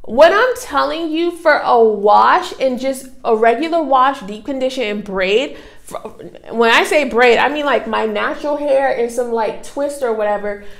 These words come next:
was eighty-five dollars.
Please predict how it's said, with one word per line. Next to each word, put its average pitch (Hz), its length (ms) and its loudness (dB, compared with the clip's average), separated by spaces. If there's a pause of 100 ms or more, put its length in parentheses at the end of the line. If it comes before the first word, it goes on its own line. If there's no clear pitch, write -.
(180)
was 302 380 0 (160)
eighty-five 277 720 -2
dollars. 185 720 -6